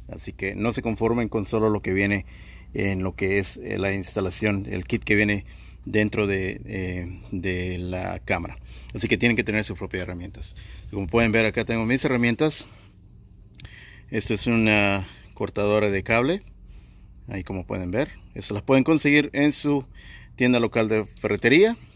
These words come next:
Guantes. Ahora estoy usando mi, guantes mecánicos, pero estaría bien si ocuparan unos guantes de electricista, los cuales lo protegen.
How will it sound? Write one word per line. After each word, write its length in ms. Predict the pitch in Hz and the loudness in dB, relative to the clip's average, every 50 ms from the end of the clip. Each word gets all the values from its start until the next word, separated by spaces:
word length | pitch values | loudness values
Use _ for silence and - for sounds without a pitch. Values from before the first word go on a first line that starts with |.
| - - - | -20 -16 0
Guantes. 640 | 120 123 147 165 170 202 208 208 - - - - - - - - - - - - - - | 4 6 6 6 6 4 2 0 -2 -6 -12 -14 -14 -12 -10 -10 -10 -12 -14 -14 -4 2
Ahora 180 | 131 135 139 139 | 6 8 8 8
estoy 280 | 131 117 - 165 160 | 8 6 4 2 2
usando 260 | 151 131 160 156 151 147 | 4 4 4 4 4 4
mi, 160 | 139 127 - - - - - - | 2 0 -2 -6 -12 -16 -10 -2
guantes 260 | 131 135 143 - 147 | 0 0 2 2 0
mecánicos, 520 | 127 131 117 - 135 139 147 143 151 139 - | 0 0 2 4 4 4 4 2 0 -2 -2
pero 160 | - 120 110 | 0 0 0
estaría 340 | 104 - - 110 113 113 117 | 0 0 0 2 2 4 4
bien 160 | 120 123 127 | 4 2 2
si 140 | - - 113 | 0 -2 -2
ocuparan 600 | 107 104 - - - 110 - - 110 107 110 107 | -2 -4 -8 -8 -10 -6 0 2 2 2 2 0
unos 200 | 107 107 107 98 | -2 -2 -4 -4
guantes 340 | 98 104 104 104 - 104 92 | -2 -4 -2 -2 -4 -4 -4
de 60 | 98 | -4
electricista, 640 | 95 90 92 - - 101 - - 98 85 - - 87 | -4 -6 -6 -10 -12 -14 -12 -12 -12 -12 -10 -12 -12
los 100 | 85 - | -12 -12
cuales 240 | - - 101 101 104 | -6 -4 -2 -2 -2
lo 80 | - | -4
protegen. 440 | - 95 90 - 98 90 85 85 - | -6 -10 -6 -4 -4 -4 -4 -6 -8